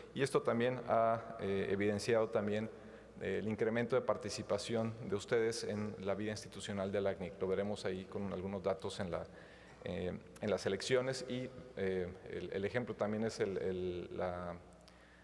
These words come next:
la asistencia a esta asamblea de miembros con un récord, este, eh, de participación. El próximo año nos vamos a enfocar, perdón, este año, dos mil dieciocho, nos enfocaremos a Centroamérica y Caribe,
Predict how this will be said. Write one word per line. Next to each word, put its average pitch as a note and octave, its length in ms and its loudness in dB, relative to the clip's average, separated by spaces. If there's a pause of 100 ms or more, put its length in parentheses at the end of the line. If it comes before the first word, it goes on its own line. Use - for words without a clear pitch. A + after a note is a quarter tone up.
la - 80 6
asistencia B2+ 720 2
a G2 100 4
esta - 200 2
asamblea G#2 640 4
de G2+ 80 2
miembros A#2+ 460 2
con G#2 160 0
un G#2+ 100 0
récord, G#2+ 340 2 (280)
este, F2 680 -6 (300)
eh, E2+ 460 -8 (260)
de F#2 120 -2
participación. - 760 -4 (460)
El G2+ 80 -6
próximo C#3+ 360 2
año C#3 220 2
nos A#2+ 120 4
vamos A#2 260 4
a - 20 4
enfocar, A2+ 420 2
perdón, G#2+ 280 2
este A#2 240 2
año, A2+ 300 2
dos G2 100 2
mil G2 120 0
dieciocho, A2 400 0
nos A2 220 -4
enfocaremos G#2+ 760 0
a F#2 220 4
Centroamérica G2+ 640 0
y F#2+ 60 2
Caribe, G#2+ 360 0